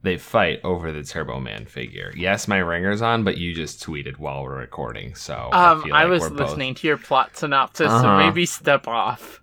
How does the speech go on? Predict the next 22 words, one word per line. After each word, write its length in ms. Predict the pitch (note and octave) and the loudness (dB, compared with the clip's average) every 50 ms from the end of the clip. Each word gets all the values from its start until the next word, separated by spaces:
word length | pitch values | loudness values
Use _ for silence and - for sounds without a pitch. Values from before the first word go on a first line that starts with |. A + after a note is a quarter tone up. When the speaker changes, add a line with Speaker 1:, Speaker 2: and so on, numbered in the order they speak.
| _ - | _ 6
Speaker 1:
Uh-huh, 580 | C#3 A#2+ B2+ C#3 C#3+ B2+ B2 C3 - - - | 8 8 10 10 10 10 10 8 8 8 8
um, 460 | C#3 C3 C3 C3+ C3 C3 C#3 C#3+ - - - | 10 10 10 10 8 6 2 0 -2 2 4
<laughs> 1300 | - - C#5+ D5 - - - D4 D4 - - A#3+ A#3+ G#3+ - B3+ B3+ B3 - A#3+ G3+ G3 - - - F#3+ - - - - - - _ _ _ _ - - _ _ _ _ _ - - - | 6 8 10 10 10 10 10 10 10 10 10 10 10 10 10 8 8 8 8 8 8 8 6 4 2 2 2 -4 -14 -20 -20 -20 _ _ _ _ -20 -20 _ _ _ _ _ -14 -6 0
Speaker 2:
Listen, 480 | F3 F#3 F3 - F#3 D#3+ C#3 B2+ A#2+ - - D3 | 2 2 2 4 2 2 2 0 -2 -2 4 6
I 160 | E3 G3 G3 | 6 8 8
had 240 | F#3 A3 G#3+ F#3 D#3 | 8 8 8 8 6
this 180 | F3+ E3 - | 2 2 2
in 160 | F#3+ E3 D3+ | 0 -2 -2
place 320 | - - E3 D3 D3+ C#3 - | -2 0 2 2 2 2 0
since 300 | - E3+ C#3+ - - - | -2 -4 -4 -6 -6 2
last 400 | D#3 D3+ D3 D3 C#3+ - - - | 6 8 8 8 6 2 -2 -2
night 400 | E3 D3+ C#3 C3+ A#2+ A2 G#2 C#3+ | 0 2 2 2 0 -2 0 2
that 160 | D3 C#3 C#3 | 2 4 6
I 100 | C3 C3 | 4 4
would 180 | C#3 D3 C#3 - | 2 0 -4 -6
tweet 260 | - D#3+ D3 C3+ - | -6 -6 -6 -4 -4
this 160 | D3 C#3 - | -4 -2 0
out 180 | D3+ C3 B2 B2 | 2 2 4 2
at 160 | B2+ - - | 2 -2 -4
noon. 380 | - C#3 C3 B2+ A#2+ A#2+ A#2 - | -6 -8 -6 -6 -6 -8 -8 -2
I 180 | - D3 E3 | 0 2 2
can't 540 | E3 - - F3 D#3+ D#3 - - D3 D3 - | 2 0 0 0 0 0 0 -4 -10 -14 -16